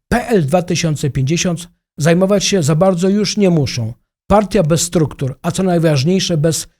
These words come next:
dotychczasowego atutu, czyli popularnego Hołowni.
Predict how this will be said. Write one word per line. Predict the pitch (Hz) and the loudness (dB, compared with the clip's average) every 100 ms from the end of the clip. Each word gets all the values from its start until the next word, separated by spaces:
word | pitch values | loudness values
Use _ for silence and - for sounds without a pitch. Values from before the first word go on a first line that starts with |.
| _ _ | _ _
dotychczasowego | 147 190 190 220 - 190 190 190 165 | 2 2 2 -2 0 0 2 2 2
atutu, | 151 160 180 185 | 0 0 -2 -2
czyli | - 165 165 | 0 0 0
popularnego | 175 165 170 156 147 170 151 151 | -2 0 2 2 2 0 0 -2
Hołowni. | 151 139 110 110 107 | -2 -2 -2 -4 -6